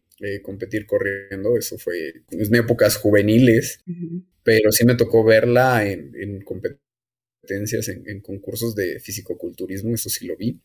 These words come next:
Speaker 1: Eh, y además es profesora de educación física.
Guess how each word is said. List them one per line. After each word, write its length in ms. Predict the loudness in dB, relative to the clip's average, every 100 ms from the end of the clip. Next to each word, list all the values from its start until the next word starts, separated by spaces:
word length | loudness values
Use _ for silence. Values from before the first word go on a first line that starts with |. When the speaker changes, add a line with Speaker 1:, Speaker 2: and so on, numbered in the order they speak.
| _
Speaker 1:
Eh, 680 | -4 0 2 2 2 2 2
y 100 | 4
además 400 | 4 4 2 0
es 80 | -2
profesora 460 | -2 -2 2 4 4
de 60 | 2
educación 460 | -4 -4 -6 -10
física. 400 | -8 -8 -8 -16